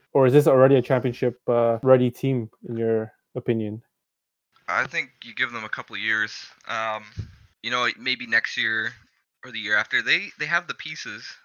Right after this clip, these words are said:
Speaker 2: for a championship team for sure. Jason Tatum and Jaylen Brown just kinda need to take that next step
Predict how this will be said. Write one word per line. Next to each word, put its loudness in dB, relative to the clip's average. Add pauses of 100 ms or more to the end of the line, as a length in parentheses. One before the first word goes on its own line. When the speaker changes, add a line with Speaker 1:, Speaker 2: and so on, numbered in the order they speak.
Speaker 2:
for -6
a -2
championship -10
team -18
for -20
sure. -10 (560)
Jason -6
Tatum -4
and -14 (360)
Jaylen -6
Brown -4
just -12
kinda -6
need -14
to -10
take -14 (360)
that -4
next -8
step -6